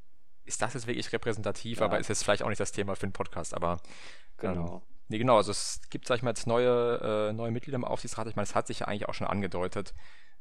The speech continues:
Speaker 1: Ähm, der Aufsichtsrat stand ja teilweise sehr unter Kritik.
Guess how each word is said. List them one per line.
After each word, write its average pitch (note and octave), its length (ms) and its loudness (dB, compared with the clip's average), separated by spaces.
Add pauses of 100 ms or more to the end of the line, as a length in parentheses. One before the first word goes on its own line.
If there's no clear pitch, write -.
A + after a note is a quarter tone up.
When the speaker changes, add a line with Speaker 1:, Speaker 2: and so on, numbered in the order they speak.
(120)
Speaker 1:
Ähm, F2 560 -2
der - 120 -6
Aufsichtsrat - 640 -2
stand - 240 -2
ja F#2 80 -2
teilweise G2 420 -2
sehr F#2+ 160 -2
unter G2 180 -2
Kritik. - 440 -4